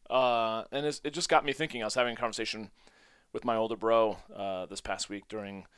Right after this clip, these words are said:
vacation between Christmas and the New Year's, and we were just talking about it. And we got into some, some, you know, some fascinating,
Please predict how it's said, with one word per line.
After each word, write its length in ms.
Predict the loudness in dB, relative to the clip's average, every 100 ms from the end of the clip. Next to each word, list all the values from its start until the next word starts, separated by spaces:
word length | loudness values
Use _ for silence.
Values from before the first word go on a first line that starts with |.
| _ -20 _ -20 _ _ _ _ _ -12
vacation 920 | -4 -4 -4 -4 -2 -2 -2 -4 -8 -12 -20 -20 _ -18
between 300 | -14 -12 -10
Christmas 520 | -8 -8 -6 -4 -4
and 160 | -6
the 60 | -10
New 200 | -10 -10
Year's, 520 | -8 -8 -6 -6 -8 -10 -20 -20 -20 _ _ -12
and 340 | -10 -8 -8
we 60 | -8
were 80 |
just 120 | -8 -8
talking 280 | -8 -10
about 240 | -12 -12 -12
it. 100 | -14 _ _ _ -8
And 320 | -4 -4 -4
we 60 | 0
got 140 | 0
into 200 | 0 -6
some, 380 | -8 -8 -10 -12 -12
some, 340 | -12 -12 -14 -18 -20 -18
you 80 | -16
know, 100 | -12
some 240 | -14 -16 -20 _ _ _
fascinating, 600 | -6 -4 -4 -6 -12 -14